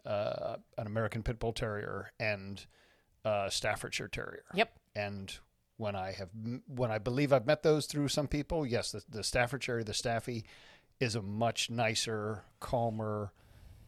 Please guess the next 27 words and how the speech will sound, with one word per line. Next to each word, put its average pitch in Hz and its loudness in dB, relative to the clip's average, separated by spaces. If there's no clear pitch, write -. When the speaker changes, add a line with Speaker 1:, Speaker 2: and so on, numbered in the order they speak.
Speaker 1:
dog 117 4
with 110 -2
a 98 0
higher 113 2
desire 98 -2
to - -10
please. - -8
Oh, 151 8
that 123 6
Speaker 2:
Mm-hmm. 131 8
Speaker 1:
was 127 0
my 127 4
other 107 0
part. 104 -4
Pit 170 0
bulls, 180 2
I, 120 4
I, 127 -2
I 117 4
know 131 6
a - 8
lot 131 10
of - 2
people 139 6
are 135 6
gonna 131 4
dis-, 127 2